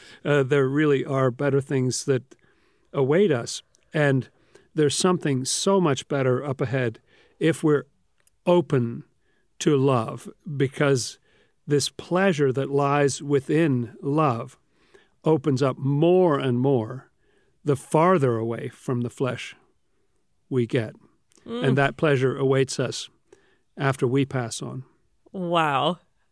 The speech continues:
Speaker 2: That is amazing to hear about. And it is connected because this week in history, we are going back to the moment when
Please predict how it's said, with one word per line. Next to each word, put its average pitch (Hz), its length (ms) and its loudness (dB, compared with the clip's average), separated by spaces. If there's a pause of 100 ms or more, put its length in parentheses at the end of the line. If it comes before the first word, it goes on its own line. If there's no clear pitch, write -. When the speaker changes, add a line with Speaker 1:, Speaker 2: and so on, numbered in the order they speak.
(140)
Speaker 2:
That 190 300 2
is 170 300 -2 (920)
amazing 160 800 -2 (100)
to 180 160 0
hear 156 460 0 (180)
about. 151 520 -2
And 156 520 -2 (680)
it 175 480 0 (800)
is 185 240 -2
connected 180 800 -2
because 175 580 0
this 185 320 -4
week 185 640 -6 (600)
in 170 180 2
history, 160 640 0
we 175 340 -2
are 170 180 0
going 165 360 0
back 160 460 0 (460)
to 196 300 0
the 170 140 2
moment 175 560 0
when 160 560 -4